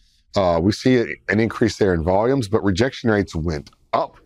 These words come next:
to just over four percent, but they've dropped back to three point four five percent. Now, they were right around one percent here at the beginning of the month. So, yeah, we're seeing changes in Charlotte, but Charlotte is a tough market, uh, and it does not pay very well.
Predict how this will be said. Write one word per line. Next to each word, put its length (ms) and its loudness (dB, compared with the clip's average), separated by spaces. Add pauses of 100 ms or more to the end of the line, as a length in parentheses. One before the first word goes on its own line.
(320)
to 240 0
just 240 -2
over 240 2
four 160 4
percent, 360 -4
but 80 -8
they've 180 2
dropped 420 0
back 180 -2
to 100 -4
three 240 0
point 380 -2
four 260 0
five 380 -4
percent. 420 -10 (440)
Now, 180 0
they 140 2
were 320 2
right 220 2
around 440 -2
one 260 2
percent 460 -4
here 240 2
at 160 -2
the 60 -6
beginning 340 -4
of 80 -6
the 80 -10
month. 240 -4
So, 260 0 (380)
yeah, 180 2
we're 140 2
seeing 260 0
changes 460 -2
in 100 -2
Charlotte, 560 -2
but 140 -4
Charlotte 540 -2
is 140 0
a 80 0
tough 440 -4
market, 340 -4 (560)
uh, 320 0
and 160 0
it 100 -2 (440)
does 260 0
not 260 0
pay 260 0
very 340 0
well. 400 -10